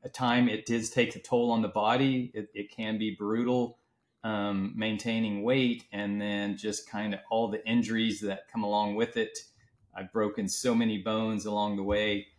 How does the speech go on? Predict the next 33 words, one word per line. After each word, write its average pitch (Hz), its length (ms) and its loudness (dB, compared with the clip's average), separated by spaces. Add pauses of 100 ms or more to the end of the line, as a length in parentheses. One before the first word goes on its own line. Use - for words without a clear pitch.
(200)
that 135 100 6
it 143 40 8
was 135 120 4
time 135 260 8
to 123 40 6
make 120 160 4
a 98 60 -4
change. 107 680 0
And 110 460 -2 (340)
so 135 200 2
I 127 100 4
quit 147 320 6
that 127 240 2
cold 120 220 0
turkey. 131 460 2
I 113 120 0
went 117 500 -2
back 123 240 2
to 147 60 -8
college, 143 580 4 (320)
always 127 320 4
had 123 300 0
this 117 260 0
really 127 340 4
great 117 580 4
appreciation 120 960 0
for 107 460 2 (360)
nature 139 600 2 (440)
and - 140 -16
physics 131 720 0 (320)
and, 98 480 -2 (380)
you 110 100 0
know, 98 380 0